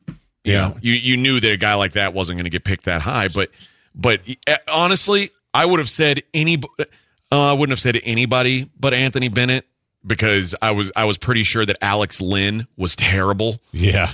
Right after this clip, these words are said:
Speaker 1: Uh, and he ended up going in the top five as well. But, yeah, th-, I, I, I, I vehemently said, "Do not pick this Anthony Bennett. He is not good," and he, he wasn't.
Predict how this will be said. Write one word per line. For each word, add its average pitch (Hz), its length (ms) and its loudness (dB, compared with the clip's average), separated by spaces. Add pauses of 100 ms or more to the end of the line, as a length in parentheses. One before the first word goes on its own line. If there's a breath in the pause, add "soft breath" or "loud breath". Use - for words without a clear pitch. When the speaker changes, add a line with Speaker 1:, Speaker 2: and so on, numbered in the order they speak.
Speaker 1:
Uh, 90 600 2
and 95 360 0
he 117 160 2
ended 101 180 -2
up 95 120 -4
going 98 240 -2
in 90 80 -2
the 90 60 -6
top 98 280 -2
five 92 320 0
as 82 100 0
well. 92 460 0 (420 soft breath)
But, 98 340 2 (220)
yeah, 104 280 2
th-, 104 160 0
I, 113 520 0
I, 117 140 0
I, 113 160 -2 (340)
I 123 120 -4 (720)
vehemently 143 640 2
said, 110 300 -2
"Do 143 140 2
not 131 560 0
pick 135 400 0
this 113 200 -2
Anthony 113 400 0
Bennett. 104 440 0
He 104 200 -4
is 92 160 -2
not 104 360 0
good," 104 440 -2
and 92 140 -2
he, 101 200 -4
he 95 140 -6
wasn't. 110 360 -2